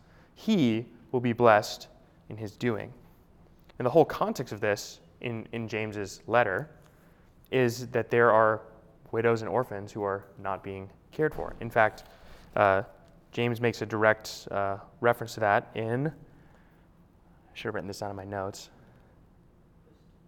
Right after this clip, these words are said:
Thank you. "Religion that is pure and undefiled before God the Father is this, to visit orphans and widows in their affliction, and to keep oneself unstained from the world." So religion,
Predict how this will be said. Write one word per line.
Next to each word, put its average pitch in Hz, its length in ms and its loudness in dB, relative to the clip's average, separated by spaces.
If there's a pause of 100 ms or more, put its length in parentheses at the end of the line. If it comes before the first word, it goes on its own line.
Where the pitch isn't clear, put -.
(1300)
Thank 101 220 -8
you. 95 140 -12 (500)
"Religion 139 400 6
that 123 100 2
is 113 100 -4
pure 131 320 0
and 113 100 -2
undefiled 107 560 0
before 113 260 -2
God 104 220 2
the 104 60 -10
Father 101 320 0
is 101 120 -4
this, 92 280 -10
to - 220 -12
visit 117 360 0
orphans 113 440 0
and 104 160 -10
widows 95 440 -4 (300)
in 110 120 -6
their 104 120 0
affliction, 95 440 -8 (460)
and 107 60 -12
to 101 60 -12
keep 131 340 -6
oneself 104 400 -2
unstained 101 440 -10
from 98 140 -16
the 90 60 -12
world." - 260 -12 (520)
So 113 320 4 (220)
religion, 131 560 4